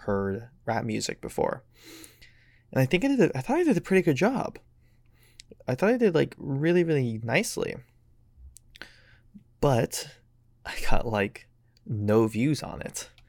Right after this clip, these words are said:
And I was really, really sad about that. I, I was like, "Oh," I was, like, really crushed, honestly. I spent so much more time editing that video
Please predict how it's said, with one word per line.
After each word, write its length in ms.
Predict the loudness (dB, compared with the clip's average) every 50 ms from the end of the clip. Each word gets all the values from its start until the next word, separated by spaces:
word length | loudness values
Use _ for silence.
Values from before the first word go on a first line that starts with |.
| _ -20 -20 -20 -20 -20 -20 -20 _ _ _ _
And 80 | 2
I 60 | 4 4
was 140 | 4 2
really, 200 | 2 2 2 2
really 160 | 2 2 2 0
sad 360 | 0 -2 -2 0 0 0 0
about 240 | -2 -4 -6 -6 -6
that. 400 | -6 -6 -6 -10 -12 -12 -14 -14 -14 -20 -20 -20 _ -20 -10 -6
I, 120 | -4 -4
I 200 | -2 -2 0 0
was 180 | 0 0 0 0
like, 100 | -2 -2
"Oh," 280 | -2 -4 -4 -6 -8 -16
I 600 | -20 -20 -20 _ _ _ _ _ -20 -18 -10 -4
was, 80 | 0 0
like, 100 | 0 0
really 260 | 2 2 4 4 2
crushed, 640 | 2 0 -6 0 2 2 2 2 -2 -10 -10 -12 -14 -12 -8
honestly. 580 | -6 -4 -4 -2 -2 -4 -2 -2 -2 -4 -4 -8 -12 -20 -20 -20 -20 -20 -20 -20 -20 _ _ -2
I 140 | -2 0
spent 440 | 0 0 -2 0 0 0 0 -2 -8 -16
so 480 | -16 -12 -10 -10 -8 -8 -4 -2 -2 0
much 300 | 2 2 0 0 -2 -2
more 160 | 0 0 0
time 520 | 0 -4 -6 -4 -2 -2 -2 -2 -4 -4 -6 -8 _
editing 480 | -2 0 0 2 2 0 0 0 -4 -6 -6
that 400 | -8 -6 -6 -4 -4 -4 -6 -4
video 640 | -2 -2 -2 -2 -2 -2 -2 0 -2 -2 -2 -4